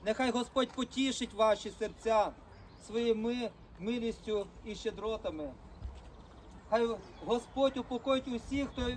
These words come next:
віддав своє життя за наше майбутнє, <coughs> Царство їм Небесне. Щоб ми пам'ятали, щоб ми були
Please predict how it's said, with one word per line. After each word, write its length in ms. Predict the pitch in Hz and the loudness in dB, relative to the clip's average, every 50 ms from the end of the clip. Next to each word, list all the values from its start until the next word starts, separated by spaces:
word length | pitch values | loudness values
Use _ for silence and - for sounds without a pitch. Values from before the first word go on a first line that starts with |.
| 233 208 | -4 -6
віддав 440 | 233 240 - - 247 262 262 240 - | -6 -6 2 6 8 8 8 6 4
своє 240 | - 233 233 233 208 | -2 -4 -2 -2 -2
життя 420 | - 220 - - 240 233 233 226 220 | -2 -4 -6 -4 -2 0 0 0 0
за 60 | 226 | -2
наше 360 | 208 220 226 214 214 220 214 | 0 0 0 0 0 -2 2
майбутнє, 720 | 202 208 208 196 170 - 262 226 - - - 175 - - - - - | 6 6 6 6 6 4 4 4 4 4 0 -2 -4 -6 -6 -4 -4
<coughs> 220 | - - - - - - - - - - - - - - - | -4 -4 -6 -8 -10 -10 -10 -10 -10 -10 -10 -12 -10 -4 0
Царство 360 | 240 247 254 233 - 240 233 | 0 0 0 0 -2 -4 -4
їм 160 | 226 220 214 | -4 -4 -2
Небесне. 560 | 214 214 185 208 214 208 202 - - - - 226 - - - - - - - - - - - - - - - - - | -4 -2 2 4 6 6 6 4 0 -6 -10 -12 -10 -12 -12 -12 -12 -12 -14 -16 -14 -14 -12 -12 -12 -14 -14 -10 -6
Щоб 180 | 233 240 226 | -4 -2 2
ми 140 | 262 285 277 | 2 2 2
пам'ятали, 680 | - 277 254 247 247 - - 254 247 233 214 - - - - - - - - - - - - - - - - - - | 4 2 2 2 0 0 0 2 4 4 4 4 2 -2 -8 -10 -12 -14 -14 -14 -14 -14 -14 -14 -12 -12 -14 -12 -8
щоб 160 | - 240 247 | -4 -2 0
ми 160 | 254 294 294 262 | 2 2 2 2
були 400 | 226 277 294 285 285 277 262 | 4 4 8 10 12 10 10